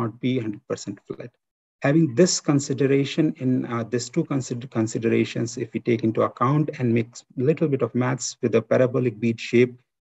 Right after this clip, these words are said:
this it will be point seven three W. The optimal distance comes out to be point seven three W. Uh, here, there's a point to remember that if we change the shape,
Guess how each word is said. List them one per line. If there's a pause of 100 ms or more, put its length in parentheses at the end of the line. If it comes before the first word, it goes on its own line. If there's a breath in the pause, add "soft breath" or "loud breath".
this
it
will
be
point
seven
three
W.
The
optimal
distance
comes
out
to
be
point
seven
three
W. (520)
Uh,
here,
there's
a
point
to
remember
that
if
we
change
the
shape,